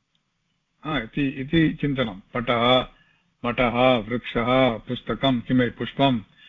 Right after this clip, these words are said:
घटात् भिन्नः। घटभेदः त-,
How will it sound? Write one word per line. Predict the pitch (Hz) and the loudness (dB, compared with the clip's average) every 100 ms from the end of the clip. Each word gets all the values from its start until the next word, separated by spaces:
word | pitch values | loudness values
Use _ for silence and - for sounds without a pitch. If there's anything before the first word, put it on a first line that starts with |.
| - - _ | -20 -20 _
घटात् | 107 113 120 156 185 | 0 2 6 8 8
भिन्नः। | 151 160 151 135 110 _ _ - - _ _ _ | 6 0 -4 -6 -8 _ _ -20 -20 _ _ _
घटभेदः | - 123 160 147 165 160 170 226 | -14 -4 -2 2 2 2 2 2
त-, | 240 - - | 0 -8 -14